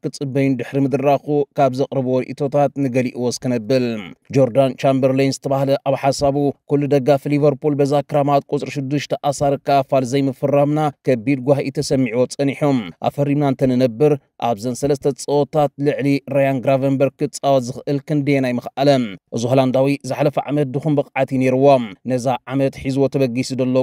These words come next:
ቁመና ብፍላይ ካሲሚሮ ተቐይሩ ኣብ ምውጻእ ዝተጻወተ ተራ ይኹን ኮቢ ማይኑ መፋጥርኡ ክሳብ ዝጸልእ ኣብ ምግባሮም ዝተዋስኦ ማንም ሓድሽ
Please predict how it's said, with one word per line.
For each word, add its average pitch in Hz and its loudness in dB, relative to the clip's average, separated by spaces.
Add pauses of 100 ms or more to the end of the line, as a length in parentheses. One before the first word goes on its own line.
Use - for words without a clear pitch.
ቁመና 139 -2 (160)
ብፍላይ 131 -2
ካሲሚሮ 135 0
ተቐይሩ 135 -4 (180)
ኣብ 135 2
ምውጻእ 135 0
ዝተጻወተ 139 -2
ተራ 139 2
ይኹን 147 0 (180)
ኮቢ 120 -2 (100)
ማይኑ 139 2 (240)
መፋጥርኡ 139 -2
ክሳብ 143 0
ዝጸልእ 135 -2
ኣብ 139 0
ምግባሮም 143 2
ዝተዋስኦ 147 0 (260)
ማንም 127 0
ሓድሽ 123 -2